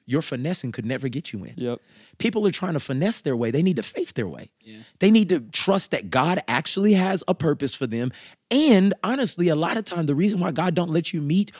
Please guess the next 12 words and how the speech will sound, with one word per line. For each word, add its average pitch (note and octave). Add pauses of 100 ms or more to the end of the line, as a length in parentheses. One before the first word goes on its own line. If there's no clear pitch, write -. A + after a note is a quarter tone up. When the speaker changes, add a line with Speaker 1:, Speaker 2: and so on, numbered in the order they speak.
(100)
Speaker 1:
or C#3+
be C#3+
with F#3
the E3+
people F#3+ (200)
that D3+
you C#3+
think G3+
you D#3+
wanna F#3+
be G#3
with A#3